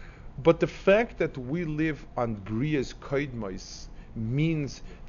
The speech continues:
that we have in ourselves the roshim of those previous inyanim. Those previous inyanim couldn't last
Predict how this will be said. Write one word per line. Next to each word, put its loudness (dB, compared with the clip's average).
that 2
we -2
have 0
in 0
ourselves 0
the -2
roshim 0
of 6
those 4
previous 0
inyanim. 4
Those 10
previous 2
inyanim -2
couldn't 0
last 4